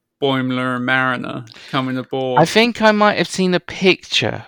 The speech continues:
Speaker 2: of them,
Speaker 1: Mm.
Speaker 2: uh, which, you know, I knew what the actor looks like who plays Boimler, or however you pronounce that.
Speaker 1: 'Cause we both love The Boys.
Speaker 2: Yeah, exactly. But I hadn't seen the, the girl before, but I saw a picture and I was like, "Oh, that looks cool," and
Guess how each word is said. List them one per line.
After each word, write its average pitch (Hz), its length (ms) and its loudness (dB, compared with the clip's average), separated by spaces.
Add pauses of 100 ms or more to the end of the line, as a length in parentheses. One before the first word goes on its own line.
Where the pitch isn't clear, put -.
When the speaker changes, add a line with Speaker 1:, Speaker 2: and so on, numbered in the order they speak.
(140)
Speaker 2:
of 113 220 2
them, 98 240 -4
Speaker 1:
Mm. 123 380 -4 (360)
Speaker 2:
uh, 113 400 2
which, 101 260 -4
you 131 140 2
know, 117 160 4
I 113 100 4
knew 139 180 2
what 131 180 4
the 123 100 4
actor 123 260 2
looks 113 320 -2
like 107 300 0
who 110 100 -8
plays 107 320 -4 (260)
Boimler, 110 560 -2
or 110 140 -8
however 104 360 -4
you 90 60 -10
pronounce - 420 -10
that. 107 100 -8
Speaker 1:
'Cause - 140 -6
we 123 100 -10
both 120 320 -6
love 120 220 0
The 123 80 -10
Boys. 123 520 -6
Speaker 2:
Yeah, 120 380 4
exactly. 113 760 2
But - 120 0
I 117 80 6
hadn't 147 320 2
seen 135 340 -2
the, 123 120 2
the 117 220 -2
girl 127 320 6
before, 104 600 -4
but - 260 -2 (100)
I 117 80 2
saw 151 280 4
a 139 60 2
picture - 380 0
and 107 80 -2
I 107 40 -2
was 104 120 -6
like, 110 140 0
"Oh, 113 60 2
that 120 180 4
looks - 180 -10
cool," 120 440 0
and 101 200 -8